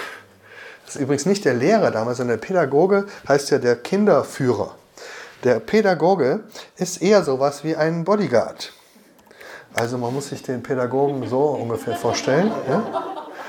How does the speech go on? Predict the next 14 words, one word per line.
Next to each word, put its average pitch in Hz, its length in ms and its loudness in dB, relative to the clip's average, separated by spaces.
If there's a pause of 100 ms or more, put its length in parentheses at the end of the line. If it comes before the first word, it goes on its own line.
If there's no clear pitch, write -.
(540)
Oder 143 220 4
vielleicht 151 380 0
so, 160 360 4 (220)
ja? 175 220 -2 (680)
Der 143 120 4
den, 160 220 0 (280)
der 135 100 4
den, 131 380 -2
der 127 140 2
das 127 180 -2
Kind 254 320 0
auf 165 160 2
dem - 240 -2
Weg 196 340 4